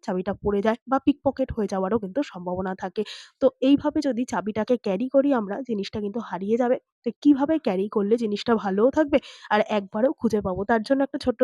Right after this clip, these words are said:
টিপস শেয়ার করব যে ব্যাগটা আমরা ক্যারি করব তার দুপাশে কিন্তু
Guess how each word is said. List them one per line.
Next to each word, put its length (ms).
টিপস 280
শেয়ার 180
করব 200
যে 180
ব্যাগটা 380
আমরা 220
ক্যারি 260
করব 140
তার 220
দুপাশে 460
কিন্তু 180